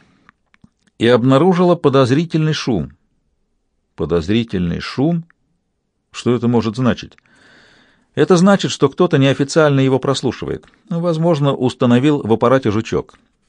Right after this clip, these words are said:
Необходимо срочно послать специалиста, чтобы он проверил аппарат». Майрон поблагодарил Лайзу и отключил сотовый. Эти люди установили жучок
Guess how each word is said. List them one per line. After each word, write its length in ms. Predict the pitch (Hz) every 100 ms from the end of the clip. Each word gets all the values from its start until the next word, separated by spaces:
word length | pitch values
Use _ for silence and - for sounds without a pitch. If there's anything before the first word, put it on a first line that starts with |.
| -
Необходимо 600 | 95 107 - 123 143 127
срочно 540 | - 143 147 - 101
послать 400 | 90 104 117 92
специалиста, 680 | - 92 - 98 143 185 -
чтобы 240 | 90 92 123
он 120 | 143
проверил 400 | 123 110 131 123
аппарат». 420 | 110 120 90 - _ _ _ _ _ _ _ _ _ _ _ _
Майрон 440 | 87 104 110 104
поблагодарил 680 | 95 92 85 87 80 82 131
Лайзу 420 | 135 139 123 123 120 _
и 100 | 104
отключил 420 | 101 - 110 98
сотовый. 460 | 85 - 73 69 65 _ _ _ _ _ _ _ _ _ _ _
Эти 220 | 113 131
люди 260 | 151 190
установили 540 | 135 117 - 117 131 135
жучок 600 | 113 127 - 165 - -